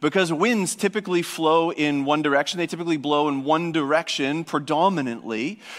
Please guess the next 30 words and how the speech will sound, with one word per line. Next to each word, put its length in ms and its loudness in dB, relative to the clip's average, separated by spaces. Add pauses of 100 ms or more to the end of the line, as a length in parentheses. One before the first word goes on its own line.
What 140 2
happens 480 0
is 260 0
when 120 -2
your 60 -2
trains 460 0
are 80 2
powered 460 2
by 240 4
steam 560 -2
and 80 -2
there's 160 -4
coal 420 0
and 140 -4
soot 500 0 (300)
and 100 4
all 140 4
the 80 0
nastiness 240 4 (320)
that 80 -6
comes 240 -2
with 100 -6
that, 180 4
along 260 2
with 120 -2
all 120 2
the 80 0
noise 420 0
pollution 560 0
and 160 -2